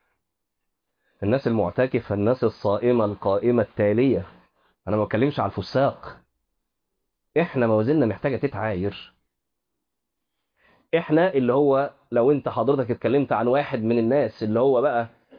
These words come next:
آه، مثال للفسق والفجور وكذا وكذا من المشاهير مثلًا، تقعد تتكلم عليه وحش، لكن تعالى كده امشي في مكان عام وتلاقيه معدي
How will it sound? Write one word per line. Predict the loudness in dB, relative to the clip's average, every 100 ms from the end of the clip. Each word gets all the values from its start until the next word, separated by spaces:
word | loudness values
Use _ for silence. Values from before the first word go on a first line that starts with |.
| -10
آه، | -2 0 2 2 2 2 2 2 0 -2 -6 -18 _ -8
مثال | -4 0 0
للفسق | 2 0 -2 -2 -4 -6 -6 -2
والفجور | 0 0 0 0 -2 -4 -2 2 2 2
وكذا | 0 0 0 0
وكذا | 0 -2 -4 -6 _ _ _ _ _ _ _
من | -4 0 0
المشاهير | 0 -2 0 2 2
مثلًا، | 0 -4 -14 _ _ _ _ _ -20 -20 _ -20 -20 -20 _ _ _ _ _ _ _ _ _ _ -2
تقعد | -2
تتكلم | 0 0 2
عليه | 2
وحش، | 0 -2 -10 -6
لكن | -4 -2 0
تعالى | 0 0
كده | 0
امشي | 0 0
في | -2
مكان | 0 0
عام | 0 0 0
وتلاقيه | 2 0 2 0 0
معدي | 0 -2 -4